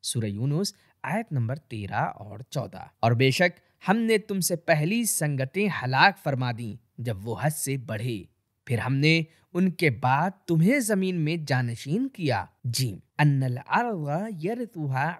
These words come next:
इबादियस सालिहून।" सूरह अंबिया, आयत नंबर एक सौ पाँच।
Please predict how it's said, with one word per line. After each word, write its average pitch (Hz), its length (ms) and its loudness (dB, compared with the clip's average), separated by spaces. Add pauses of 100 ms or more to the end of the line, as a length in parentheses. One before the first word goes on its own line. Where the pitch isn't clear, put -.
इबादियस 131 680 -8
सालिहून।" 107 760 -4 (260)
सूरह 101 360 -14
अंबिया, 143 440 2 (300)
आयत 135 320 -8
नंबर 113 380 -8
एक 185 220 -4
सौ 110 260 -8 (140)
पाँच। - 380 -14